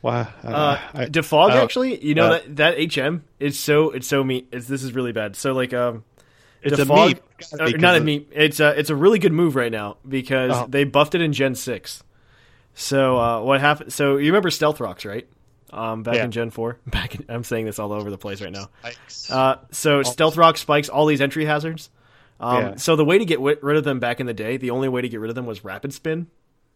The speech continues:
Speaker 2: Use Rapid Spin on a Pokemon, gets rid of Stealth Rocks, gets rid of spikes on the field.
Speaker 1: Yeah.
Speaker 2: Um, so
Speaker 1: So
Speaker 2: they,
Speaker 1: Defog does
Speaker 2: so Defog now does that. It does it from both sides of the field at once, but, um, Defog got a buff so that there was a second move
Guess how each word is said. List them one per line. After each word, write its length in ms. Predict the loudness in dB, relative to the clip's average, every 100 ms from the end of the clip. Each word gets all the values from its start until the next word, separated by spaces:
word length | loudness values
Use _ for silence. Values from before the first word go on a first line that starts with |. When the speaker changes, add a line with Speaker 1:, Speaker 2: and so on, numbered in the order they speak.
| _ -8
Speaker 2:
Use 160 | -6 -2
Rapid 260 | -4 -4
Spin 120 | -2
on 100 | -2
a 40 | -2
Pokemon, 400 | -4 -4 -6 -6
gets 180 | -10 -8
rid 140 | -6
of 180 | -6 -8
Stealth 300 | -8 -8 -6
Rocks, 240 | -10 -10
gets 240 | -14 -16 -14
rid 140 | -12
of 80 | -12
spikes 320 | -12 -12 -12
on 40 | -18
the 60 |
field. 300 | -18 -18 -20 -20 _ _ _ _ _ _
Speaker 1:
Yeah. 320 | -8 -4 -4
Speaker 2:
Um, 100 | -4 -8 _ _ _
so 20 | -12
Speaker 1:
So 540 | 0 2 4 0 -4 _ _ 0
Speaker 2:
they, 220 | 2 2
Speaker 1:
Defog 180 | -2 -12 _
does 120 | -4
Speaker 2:
so 100 | -2
Defog 420 | 0 2 4 4 4
now 160 | 0
does 220 | 2 0
that. 120 | -2 -6
It 100 | 0
does 140 | 0
it 80 | 0
from 140 | -4
both 220 | -4 -4
sides 220 | -2 -2 -2
of 40 |
the 80 | -8
field 380 | -6 -8 -8 -12
at 140 | -10
once, 340 | -6 -6 -8 -14 -20
but, 320 | -6 -4 -4 -8 _ -18 -18 -12
um, 380 | -6 -4 -4 -6
Defog 380 | -8 -6 0 0
got 160 | 2 -2
a 60 |
buff 260 | -2 -2 -4
so 160 | -4 -2
that 140 | -2
there 100 | -4
was 120 | -4
a 60 | -4
second 400 | -6 -6 -6 -6
move 440 | -4 -2 -2 -6